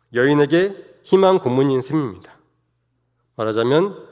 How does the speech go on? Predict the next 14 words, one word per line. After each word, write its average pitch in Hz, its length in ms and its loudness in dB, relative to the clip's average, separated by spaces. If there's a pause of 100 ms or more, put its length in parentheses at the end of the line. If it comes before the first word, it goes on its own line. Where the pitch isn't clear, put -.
(220)
거짓 139 340 -2
희망인 160 400 2
것이죠. - 460 -12 (2500)
그렇다면 147 440 2
예수님께서는 160 880 0 (160)
우리에게 135 600 -2 (400)
어떤 127 340 4
희망을 165 400 4
주실 135 200 -6
수가 131 340 -4
있습니까? 110 640 -6 (2500)
지금 131 260 -2
여러분의 143 360 2
삶에도 143 640 0